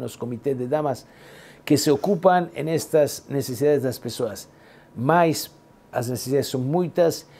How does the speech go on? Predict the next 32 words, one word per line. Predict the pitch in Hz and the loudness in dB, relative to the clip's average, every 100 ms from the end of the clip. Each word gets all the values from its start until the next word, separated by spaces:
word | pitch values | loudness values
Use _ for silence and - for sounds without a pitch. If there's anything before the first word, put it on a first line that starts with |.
| - - | -20 -20
e | - | -8
cada | - 190 190 | 2 4 4
mulher | 165 165 160 | 4 4 4
que | 165 | 4
vai | 143 131 | 2 2
ser | 156 | 0
um | 156 | -2
voluntariado | 117 147 147 127 135 165 156 | 0 0 0 0 2 4 4
em | 139 | 2
relação | 120 120 - 139 | 0 -4 -4 -4
a | |
isto, | 147 - 127 | -4 -2 -4
em | |
relação | 110 110 135 | -4 -6 -6
a | |
tzedakah, | 120 123 113 139 135 - - | -6 -6 -2 0 -2 -8 -10
é | 113 | -8
muito, | 113 127 175 160 - 156 - | -6 -4 -4 -6 -4 -4 -4
muito | 127 151 135 - 131 | -6 -6 -6 -6 -8
importante. | 123 117 - 117 - 156 135 104 98 - - - - - | -8 -8 -6 -6 -2 -2 -2 -8 -14 -16 -20 -20 -10 -2
Principalmente | 208 202 160 135 143 180 156 135 | 0 0 -2 -2 0 0 0 -2
aquelas | - 147 131 | 0 2 2
mulheres | 143 170 - | 0 -2 0
que | 180 | 0
já | 170 208 190 | 2 2 2
seus | - 170 | 0 -2
filhos | - 180 170 | 0 0 0
cresceram | - 180 175 196 180 165 - - - - - | 0 -2 0 2 2 2 -2 -20 -20 -20 -8
e | 180 | -6
têm | 165 247 240 | 2 2 2
tempo | 165 202 165 151 120 - - | 4 2 4 2 2 -2 -8
disponível. | 139 - - 151 147 117 110 | -6 -2 0 0 2 2 0